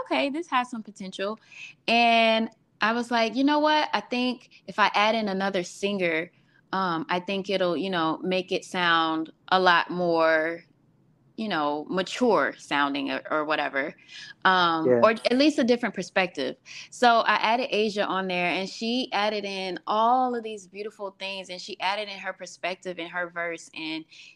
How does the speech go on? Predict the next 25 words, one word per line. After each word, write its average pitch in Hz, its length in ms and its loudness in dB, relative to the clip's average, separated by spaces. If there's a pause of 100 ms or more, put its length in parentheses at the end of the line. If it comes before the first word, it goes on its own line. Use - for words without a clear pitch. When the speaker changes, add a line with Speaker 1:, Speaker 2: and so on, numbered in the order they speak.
Speaker 1:
she 220 520 -4
really 202 360 -2
made 175 400 -2
the 180 80 -10
song, 165 480 -4
like, 101 260 -4
really 175 320 -4
pop. - 420 0 (580)
And 175 160 -2
so 170 200 -2
that's 170 520 -2
a 143 500 -2 (440)
really 196 500 4
great 185 260 2
feature 185 300 -2
choice, 175 600 -2 (100)
uh, 151 460 0
I 160 140 0
ended 160 280 -4
up 135 100 -4
Speaker 2:
Mm. - 20 -18
Speaker 1:
choosing - 340 -8
for - 160 -12
that - 200 -8
one. - 220 -18